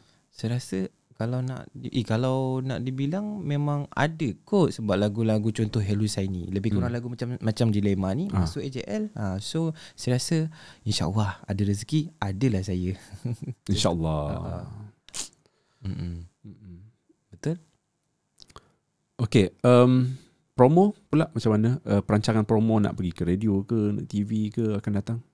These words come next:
Speaker 1: Okey, promo
Speaker 2: Minggu ni lah kan?
Speaker 1: Ah,
Speaker 2: Minggu
Speaker 1: minggu
Speaker 2: ni
Speaker 1: ni
Speaker 2: paling yang sibuk lah.
Speaker 1: Hmm, minggu ni paling sibuk. Ah, eh, tiga belas hari bulan ni kita buat launching lagu saya, kita buat parti.
Speaker 2: Oh, ada acara?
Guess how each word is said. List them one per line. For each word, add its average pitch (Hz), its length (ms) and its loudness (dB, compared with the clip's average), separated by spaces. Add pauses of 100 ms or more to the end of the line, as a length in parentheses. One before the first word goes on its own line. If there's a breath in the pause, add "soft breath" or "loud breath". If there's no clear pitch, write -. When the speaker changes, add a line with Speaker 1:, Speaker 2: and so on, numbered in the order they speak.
(140)
Speaker 1:
Okey, 101 300 -6
promo 110 500 -4
Speaker 2:
Minggu 104 220 2
ni 104 160 2
lah 131 100 2
kan? 143 240 2
Speaker 1:
Ah, 104 160 -6
Speaker 2:
Minggu 117 240 4
Speaker 1:
minggu - 20 -
Speaker 2:
ni 131 100 6
Speaker 1:
ni 156 80 8
Speaker 2:
paling 113 240 4
yang 107 120 4
sibuk 101 260 0
lah. 101 300 -2
Speaker 1:
Hmm, 110 240 -2
minggu 107 180 2
ni 120 100 0
paling 113 220 0
sibuk. 110 580 -2
Ah, 101 640 2
eh, 90 400 -4
tiga 98 240 -6
belas 107 200 -2
hari 104 180 -4
bulan 110 480 -4
ni 143 80 -6
kita 127 160 -10
buat 95 200 -4
launching 101 340 -4
lagu 95 200 -4
saya, 95 300 -4
kita - 280 -12
buat - 200 -16
parti. 95 180 -8
Speaker 2:
Oh, 127 160 8
ada 120 300 6
acara? 110 400 4